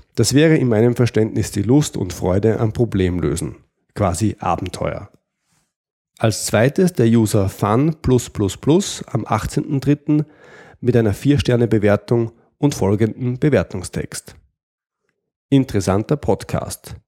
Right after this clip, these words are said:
Ich habe gelernt, dass Fachkompetenz und soziale Kompetenz nicht reichen. Mich würde interessieren, darf man sich das Fehlen von Methoden und Problemlösungskompetenz mehr wie Fußball ohne Torwart,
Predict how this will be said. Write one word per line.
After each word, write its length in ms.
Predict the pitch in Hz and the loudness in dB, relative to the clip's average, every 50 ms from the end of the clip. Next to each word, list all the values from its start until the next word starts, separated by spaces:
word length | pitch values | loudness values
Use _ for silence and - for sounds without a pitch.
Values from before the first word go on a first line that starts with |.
| _ _ _ _ _ _ _ _ _ | _ _ _ _ _ _ _ _ _
Ich 180 | - 120 92 101 | -6 -4 -2 0
habe 200 | 98 92 101 95 | 0 0 -2 -2
gelernt, 520 | - 107 98 95 101 120 151 175 190 - | -2 -2 0 2 2 2 2 2 0 0
dass 140 | 127 104 - | -2 -4 -4
Fachkompetenz 1000 | - 98 90 120 113 - - 151 151 147 - 160 160 - 151 147 151 156 147 - - | -2 -2 -2 -2 -2 -2 -2 -2 -2 -2 -2 -4 -2 2 2 2 2 2 -2 -4 -6
und 120 | 113 101 | -4 -4
soziale 520 | - 104 92 - - 92 85 90 113 123 | -2 -4 -4 -2 -2 0 0 2 2 0
Kompetenz 720 | 127 - 123 120 107 - - - - 113 110 113 110 - - | 0 0 -2 -4 -2 -2 -4 -2 0 0 0 0 -2 -2 -4
nicht 200 | 117 104 - - | -4 -4 -4 -4
reichen. 520 | 92 85 80 80 80 - - - 85 82 - _ _ _ _ _ _ _ _ _ _ _ _ - | -4 -2 -2 -2 -4 -6 -8 -10 -10 -12 -14 _ _ _ _ _ _ _ _ _ _ _ _ -6
Mich 300 | 110 110 110 - - - | -4 -2 -2 -2 -2 0
würde 220 | 120 120 113 120 | 0 2 2 2
interessieren, 680 | 123 123 123 - 135 135 - - 151 165 180 202 208 202 _ _ _ _ _ _ _ _ _ _ _ _ _ _ | 0 0 -2 -2 -2 -4 -2 -2 0 0 0 0 -2 -6 _ _ _ _ _ _ _ _ _ _ _ _ _ _
darf 300 | - 101 95 120 131 - | 0 2 2 2 2 2
man 100 | 156 135 | 0 0
sich 220 | 123 - 123 110 - | 0 0 -2 -2 -2
das 220 | 110 95 - - | -4 -6 -6 -8
Fehlen 460 | - - 107 107 117 131 151 160 160 | -6 -2 0 2 2 4 4 2 2
von 220 | 156 - 120 110 110 | 0 -2 -4 -2 -2
Methoden 520 | 107 104 - - - 110 123 135 135 143 | -2 -4 -4 -4 -2 0 0 2 2 2
und 160 | 123 110 - | 0 -2 -4
Problemlösungskompetenz 1500 | - - 98 - 104 101 107 120 127 127 131 135 131 139 135 - - - 139 120 - 147 - - 139 135 143 139 - - - _ _ - - - - _ - | -6 -8 -6 -2 -2 0 0 2 2 2 2 2 2 0 -2 -2 -2 -4 -4 -2 -2 -2 0 2 2 2 2 0 -2 -10 -18 _ _ -20 -20 -20 -20 _ -6
mehr 380 | 113 117 120 120 120 117 117 113 | -2 0 2 4 4 4 4 2
wie 100 | 117 113 | 2 0
Fußball 600 | - - - 147 147 - - - 107 104 104 107 | -2 0 0 0 0 0 0 0 2 2 2 0
ohne 340 | - 113 107 101 101 90 - | -2 -4 -2 -2 -2 -2 -2
Torwart, 680 | - 117 123 139 151 156 160 170 175 175 - - - | -2 -2 0 0 2 2 2 0 0 -2 -6 -12 -20